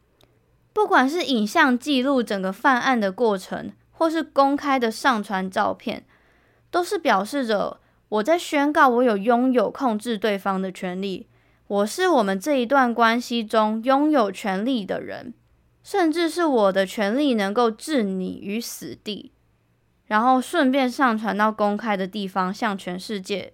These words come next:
宣示主权。等于说我在猜他可能是被 Bianca 提醒了“我们没有在一起哦”这件事情，触动到他了心里某一个部分，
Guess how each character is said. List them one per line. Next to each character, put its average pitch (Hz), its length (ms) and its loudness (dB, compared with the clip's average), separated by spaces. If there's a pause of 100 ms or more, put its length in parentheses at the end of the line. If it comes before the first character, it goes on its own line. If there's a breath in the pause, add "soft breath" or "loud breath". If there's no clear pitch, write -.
(100)
宣 196 280 -6
示 196 220 -10
主 139 260 -16
权。 - 320 -16 (1040 soft breath)
等 226 180 0
于 277 60 2
说 381 140 2
我 277 80 4
在 311 120 2
猜 285 280 0
他 294 120 0
可 269 200 -2
能 185 160 -2
是 285 200 -4
被 247 400 -2 (380)
Bianca 226 640 0
提 214 280 -4
醒 262 280 -2
了 190 100 -2
“我 196 140 0
们 202 160 0
没 214 100 0
有 269 180 2
在 262 220 2
一 254 100 2
起 196 380 -6
哦” 185 260 -2 (320 soft breath)
这 285 120 0
件 294 160 2
事 285 180 -2
情， 190 240 -6
触 302 260 -2
动 269 280 2
到 233 200 2
他 208 240 0
了 196 280 -2 (160)
心 285 360 0
里 202 200 -2
某 180 280 -4
一 226 140 -4
个 208 400 0
部 233 180 0
分， 196 320 0